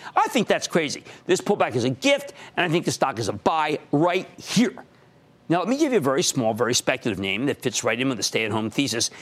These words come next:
And it's one, by the way, that a viewer brought to me, and I did the work, and here we go. Are you ready, Ski Daddy? Turtle Beach.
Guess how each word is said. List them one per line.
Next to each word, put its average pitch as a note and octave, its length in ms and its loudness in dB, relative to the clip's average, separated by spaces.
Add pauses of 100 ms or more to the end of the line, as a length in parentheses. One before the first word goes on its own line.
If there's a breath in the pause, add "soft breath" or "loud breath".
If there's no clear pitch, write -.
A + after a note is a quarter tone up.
(220 loud breath)
And C3+ 140 0
it's - 180 -2
one, F#3+ 180 2
by F3+ 120 2
the D#3+ 100 2
way, D3+ 240 0
that C#3 200 0
a C3+ 60 0
viewer F#3+ 460 4
brought F#3 560 0
to F#3 180 2
me, F3+ 340 2
and - 140 0
I C#3 80 -2
did D#3+ 320 0
the F#3 80 4
work, F#3+ 480 2 (240 loud breath)
and B2+ 160 0
here E3+ 200 4
we F3 200 2
go. C3 440 2 (200)
Are B2 220 2
you F3 180 4
ready, E3+ 320 4
Ski D#3 380 0
Daddy? B2 500 -2 (460)
Turtle B2+ 320 0
Beach. - 540 -6